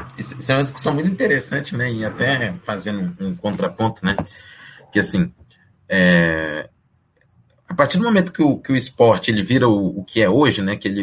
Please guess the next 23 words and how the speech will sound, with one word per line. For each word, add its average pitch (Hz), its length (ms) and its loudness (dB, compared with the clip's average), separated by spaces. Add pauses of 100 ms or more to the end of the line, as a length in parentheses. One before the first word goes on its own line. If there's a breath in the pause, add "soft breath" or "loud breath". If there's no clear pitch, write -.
ele 104 140 -2
sai 117 360 -2
só 123 280 2
do 135 140 -2
que 123 200 -2
era 113 480 4 (880 soft breath)
o, 85 680 -2 (520)
o 117 80 -4
valor 123 300 4
olímpico, 160 480 2
né? 135 240 2
Da, 98 440 0
inclusive 107 420 -6
aquela 95 200 0
discussão - 320 -8
sobre 113 220 -4
amadorismo 107 680 0
ou 110 60 2
não 110 360 2
nas 95 160 -2
Olimpíadas 101 840 0
e 107 80 -2
tudo. 113 400 -4